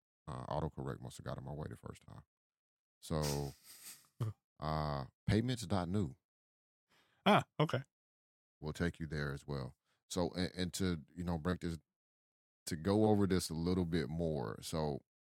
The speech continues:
Speaker 1: the difference in a payment inside of Stripe versus creating a new invoice inside of Stripe is a payment is going to give you the ability to do, uh, you know, enter the customer's information,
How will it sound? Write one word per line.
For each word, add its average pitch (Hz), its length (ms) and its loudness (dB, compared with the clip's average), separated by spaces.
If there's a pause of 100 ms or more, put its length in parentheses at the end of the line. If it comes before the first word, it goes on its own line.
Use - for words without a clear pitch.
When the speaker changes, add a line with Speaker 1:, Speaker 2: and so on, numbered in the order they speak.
(120)
Speaker 1:
the 85 120 -2
difference 101 480 0
in 95 100 0
a 85 120 2
payment 104 580 0
inside 80 420 -2
of 71 100 -6
Stripe 71 440 -4
versus 71 340 -4
creating 76 380 -4
a 76 60 -4
new 71 220 -8 (120)
invoice 78 560 -4
inside 65 420 -8
of 69 120 -12
Stripe 67 360 -8
is 69 140 -8
a 69 200 -6
payment 107 480 0
is 76 120 -6
going 78 260 -4
to 71 80 -8
give 73 240 -6
you 73 100 -4
the 73 160 -4
ability 71 460 -4
to 71 120 -10
do, 71 380 -8 (920)
uh, 76 380 -4 (720)
you 87 60 -2
know, 71 240 -2
enter 95 180 2
the 90 100 2
customer's 85 440 0
information, 73 920 -4